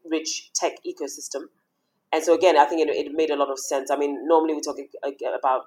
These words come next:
you know, um, Kigali and, you know, Lagos and other places in the continent, but Accra and Ghana generally across the country has a very active,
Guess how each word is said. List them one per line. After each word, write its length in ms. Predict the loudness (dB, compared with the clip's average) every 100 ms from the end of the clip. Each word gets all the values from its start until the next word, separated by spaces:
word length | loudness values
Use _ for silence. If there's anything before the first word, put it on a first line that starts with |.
| _
you 80 | -8
know, 140 | -8 -8 -12 -8
um, 240 | -8 -8 -14 _ _
Kigali 760 | -2 6 6 6 4 0 -2 -4
and, 180 | -6 -10
you 80 | -10
know, 520 | -10 -12 -18 _ 0 2
Lagos 500 | 2 2 0 -2 -8
and 80 |
other 140 | -14 -12
places 400 | -10 -10 -12 -18
in 60 | -16
the 60 | -12
continent, 320 | -12 -12 -8
but 160 | -8 -8 _ _ _ _ 4
Accra 460 | 4 6 8 10 8
and 120 | 4
Ghana 280 | 4 4 2
generally 380 | 0 -2 -4 -6
across 300 | -6 -10 -12
the 80 | -12
country 340 | -12 -12 -12 -10
has 140 | -10
a 40 | -8
very 160 | -8 -6
active, 320 | -8 -10 -16